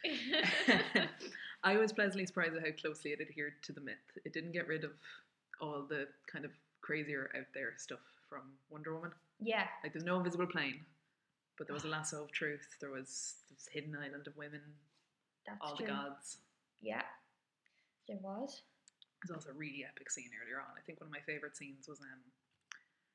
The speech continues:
Speaker 2: the fight scene on the beach where the Amazons on horseback fight the German army with their guns.
Speaker 1: Yeah.
Speaker 2: That was brilliant.
Speaker 1: Yeah, and I thought it worked really well in World War Two as opposed to, sorry, World War One rather than World War Two.
Speaker 2: Yeah,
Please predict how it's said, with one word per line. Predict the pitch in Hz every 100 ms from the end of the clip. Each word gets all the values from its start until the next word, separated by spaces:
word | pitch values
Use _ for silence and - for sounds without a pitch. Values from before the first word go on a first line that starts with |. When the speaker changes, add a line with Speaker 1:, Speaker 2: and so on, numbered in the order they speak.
| _ _
Speaker 2:
the | -
fight | 160 160
scene | - 175
on | 160
the | 156
beach | 151 170 - -
where | 156
the | 139 143
Amazons | 151 156 147 151 151
on | 139 -
horseback | 156 147 - 165 156 - -
fight | 131 151 _
the | 151
German | 143 139 143 143 -
army | 143 151
with | 143 -
their | 151
guns. | 143 143 160 - -
Speaker 1:
Yeah. | 233 226 208
Speaker 2:
That | - -
was | - -
brilliant. | 139 131 - -
Speaker 1:
Yeah, | 190 202 196 202
and | 233
I | 247
thought | 302 294 294
it | 247 240
worked | 254 254 247
really | 254 254 233
well | 214 214 214 226 -
in | 208 202
World | 214 214 208
War | 196 196
Two | - 233 214 202
as | 190
opposed | 190 214 196 202 208
to, | 202 - _ _ -
sorry, | 214 208 214
World | 233
War | 208 190
One | 254 214 190 - - - _ _ _ -
rather | 208 214 208
than | 208 196
World | 202 196
War | 202
Two. | 202 - 220 196 196 _ -
Speaker 2:
Yeah, | 156